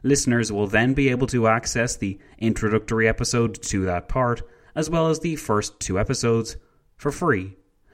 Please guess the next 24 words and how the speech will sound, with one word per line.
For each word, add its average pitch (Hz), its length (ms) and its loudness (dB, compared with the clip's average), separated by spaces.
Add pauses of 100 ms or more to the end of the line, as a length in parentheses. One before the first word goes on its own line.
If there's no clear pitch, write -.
(160)
Does 90 100 -6
that 90 160 -2
sound 101 460 0 (340)
sensible? 143 580 0
Does 101 140 -4
it 95 60 -4
make 113 420 0
sense? 127 500 0 (460)
I 233 60 8
hope 185 240 6
so, 143 280 4
but 135 200 4
if - 200 0
not, 92 380 -2
trust - 320 -2
me, 139 260 0 (220)
it'll 107 180 -2
all 160 200 4
come 175 280 0
together 92 380 0
once 90 320 -4
we - 80 -8
get 92 240 -12
going. 92 280 -6